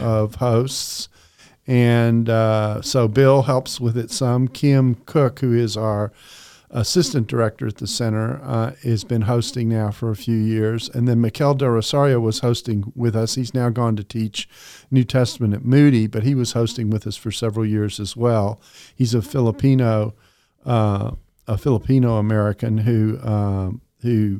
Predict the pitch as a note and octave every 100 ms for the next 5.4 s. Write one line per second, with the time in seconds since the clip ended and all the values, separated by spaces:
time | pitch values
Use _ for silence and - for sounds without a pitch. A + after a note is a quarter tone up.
0 | - C3+ C3+ C3 A#2 G#2 - A2+ G#2+ A#2
1 | G#2 G2+ - G2 - - - A#2 G#2 G2
2 | - A2 G#2+ G#2 G#2+ G2 - - A2+ G#2
3 | G2 A#2 G#2 - G#2+ G#2 - - _ _
4 | - - _ A#2+ A2+ A2 G#2+ A2+ A2+ A#2+
5 | A2 G#2 G2+ G#2+